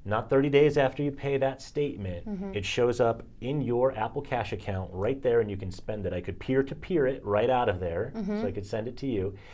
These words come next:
Speaker 1: I could use it to pay my bill, or I could use it to shop with any Apple Pay stuff.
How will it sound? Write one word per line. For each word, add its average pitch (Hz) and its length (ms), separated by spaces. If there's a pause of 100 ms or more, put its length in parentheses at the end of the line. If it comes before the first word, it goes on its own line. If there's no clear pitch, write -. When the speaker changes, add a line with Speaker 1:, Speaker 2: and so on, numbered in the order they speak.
(140)
Speaker 1:
I 104 120
could 101 180
use 135 200
it 143 100
to 113 60
pay 123 280
my 110 160
bill, 80 440 (680)
or 123 200
I 131 100
could 147 180
use 95 180
it 107 120
to 127 80
shop - 480
with 101 200
any 104 220
Apple 104 240
Pay 101 220
stuff. - 340